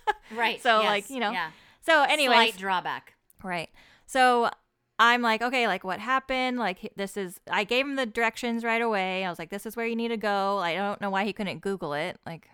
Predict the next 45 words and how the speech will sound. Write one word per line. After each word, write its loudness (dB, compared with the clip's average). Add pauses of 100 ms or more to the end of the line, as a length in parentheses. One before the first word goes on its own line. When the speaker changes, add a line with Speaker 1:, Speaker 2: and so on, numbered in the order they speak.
Speaker 2:
okay. -12 (420)
But, 2
um, 4 (300)
that's -10
fine. -4 (680)
So 0
he, -4
I 0
gave 0
him -8
the -2
directions. 0
I'm -4
like, -4
"Just -16
put -6
it -2
into -6
your -2
phone," 0
'cause -10
he -6
gets -6
lost -2
in -6
a -6
paper -6
bag. -2
And -6
I -4
was -10
just -16
like, -10
you -10
know, -6
whatever. -4
I 0
was -4
like, -12
"What -6
happened?" -6
So -2 (560)
he, -6 (460)
they -2
were -2